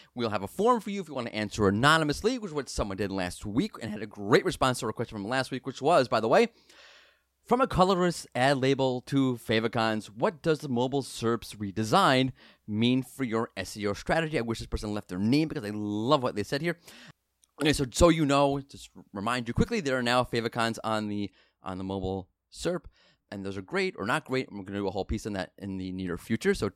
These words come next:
look for that on the RANK Ranger blog. But Anonymous said,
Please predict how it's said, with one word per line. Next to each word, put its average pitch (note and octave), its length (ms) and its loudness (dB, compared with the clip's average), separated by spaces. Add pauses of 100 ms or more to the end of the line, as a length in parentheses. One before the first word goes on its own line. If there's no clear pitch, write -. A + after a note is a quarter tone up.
(100)
look G2+ 200 -6
for - 160 -6
that G2 120 -2
on G2+ 100 -6
the G2 60 -4
RANK F#2+ 160 -4
Ranger G#2 200 -2
blog. F#3 260 4 (680)
But G#3 220 0
Anonymous C#3 480 0
said, C3 360 -2